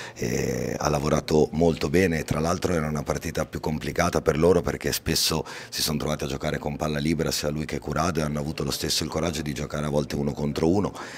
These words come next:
Dobbiamo cercare di limitare queste situazioni e capire che se non c'è aggressione dare un po' più una mano a loro, ma si sono disimpegnati molto bene. E con la palla, eh,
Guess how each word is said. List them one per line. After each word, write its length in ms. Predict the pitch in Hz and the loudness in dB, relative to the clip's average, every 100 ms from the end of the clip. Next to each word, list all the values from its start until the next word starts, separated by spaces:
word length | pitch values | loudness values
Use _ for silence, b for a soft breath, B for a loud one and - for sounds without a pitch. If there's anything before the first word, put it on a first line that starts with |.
| B B - | B B -10
Dobbiamo 260 | 69 78 | -4 -2
cercare 340 | 78 71 78 76 | -2 -2 -2 -2
di 140 | 71 | -2
limitare 480 | 71 71 71 78 71 | -2 -4 -2 -2 -2
queste 260 | 65 - - | -4 -6 -6
situazioni 600 | - 73 - 90 90 82 | -6 -6 -2 2 4 2
e 80 | |
capire 400 | 64 71 78 73 | -2 -4 -2 -2
che 100 | - | -2
se 160 | 67 - | -4 -2
non 140 | 69 | -4
c'è 140 | 69 71 | -4 -4
aggressione 520 | 71 71 - 78 78 | -4 -4 -4 -4 -4
dare 180 | 67 69 | -4 -4
un 120 | 71 | -6
po' 100 | 69 | -8
più 140 | 71 | -6
una 100 | 71 | -6
mano 180 | 69 73 | -2 0
a 40 | 69 | 6
loro, 260 | 82 82 | 8 8
ma 140 | 71 - B B B | 6 -2 B B B
si 140 | - | -4
sono 220 | - 78 76 | 0 0 0
disimpegnati 840 | 67 64 71 71 71 67 - 69 B B B | -2 -2 -2 0 -2 -2 -4 -6 B B B
molto 360 | 80 78 67 76 | 2 4 4 6
bene. 460 | 85 90 71 65 - - | 6 6 2 -6 -18 -14
E 420 | - 71 67 67 | -8 -6 -6 -6
con 160 | - 78 | -4 -2
la 100 | 78 | 0
palla, 340 | 87 92 76 - B B - | 2 2 0 -6 B B -14
eh, 500 | - 58 - - - | -8 -4 -4 -6 -12